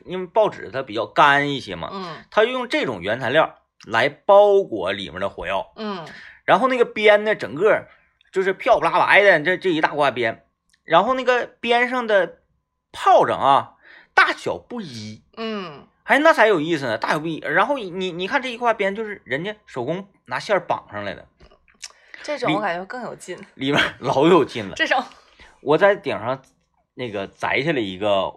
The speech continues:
Speaker 1: 我就是里面挑了一个最大号的。
Speaker 2: 嗯。
Speaker 1: 哎，那就跟大麻雷子一样。我的天！我点完之后啊，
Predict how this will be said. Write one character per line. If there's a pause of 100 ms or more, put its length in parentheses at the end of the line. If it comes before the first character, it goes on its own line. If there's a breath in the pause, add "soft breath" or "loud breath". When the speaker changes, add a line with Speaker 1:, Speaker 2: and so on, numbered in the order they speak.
Speaker 1:
我
就
是
里
面
挑
了
一
个
最
大
号
的。
Speaker 2:
嗯。 (100)
Speaker 1:
哎，
那
就
跟
大
麻
雷
子
一
样。 (720 soft breath)
我
的
天！
我
点
完
之
后
啊，